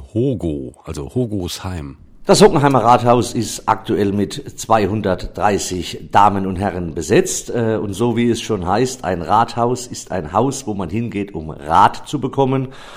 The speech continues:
Speaker 2: Und alle Mitarbeiterinnen und Mitarbeiter freuen sich natürlich, wenn viele Bürgerinnen und Bürger uns hier besuchen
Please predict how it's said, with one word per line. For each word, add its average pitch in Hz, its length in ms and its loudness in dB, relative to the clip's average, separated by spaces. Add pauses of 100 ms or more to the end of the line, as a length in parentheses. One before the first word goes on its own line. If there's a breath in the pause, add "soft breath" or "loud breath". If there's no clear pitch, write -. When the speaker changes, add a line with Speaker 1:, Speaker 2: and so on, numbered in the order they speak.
(160 loud breath)
Speaker 2:
Und 113 220 -2
alle 139 180 6
Mitarbeiterinnen 117 580 4
und 110 60 0
Mitarbeiter 101 500 2
freuen 113 300 4
sich 117 120 -2
natürlich, 113 460 0
wenn 104 140 -2
viele 107 240 -2
Bürgerinnen 98 340 -2
und 92 60 -6
Bürger 95 340 -2
uns 92 160 -8
hier 98 160 -6
besuchen 123 560 -2